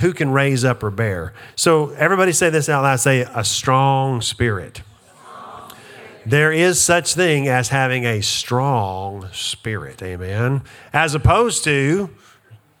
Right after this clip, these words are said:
having a weak spirit, amen. This scripture, in the, I think the King James, it says, "The spirit of a man will sustain him during any infirmity," which has to do with weaknesses, weak times, and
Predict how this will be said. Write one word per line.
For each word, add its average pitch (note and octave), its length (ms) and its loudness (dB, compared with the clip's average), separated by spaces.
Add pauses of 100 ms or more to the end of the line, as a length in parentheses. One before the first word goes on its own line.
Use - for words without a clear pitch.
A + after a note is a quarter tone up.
(140)
having B2+ 300 2
a C#3 60 2
weak F3 280 0
spirit, D#2+ 520 -6 (640)
amen. C3 520 -2
This D3 160 2
scripture, D#3 420 2
in C#3 120 0
the, C3 340 -2
I B2 40 2
think C3 220 -2
the B2 80 -4
King C3+ 240 0
James, C3 340 2
it C3 60 0
says, B2 440 2
"The G2 80 -4
spirit D#3 360 0
of B2 80 0
a B2 60 0
man B2 260 -2
will A#2+ 120 -2
sustain C#3 540 -2
him B2+ 220 -4 (340)
during C#3+ 500 2
any C#3 340 0
infirmity," A2+ 760 -2
which C3+ 220 -2
has D#3+ 220 2
to D3 60 0
do D3+ 160 2
with B2 140 0
weaknesses, G#2+ 720 -2
weak D3+ 280 -2
times, B2+ 380 0 (300)
and C#3 340 0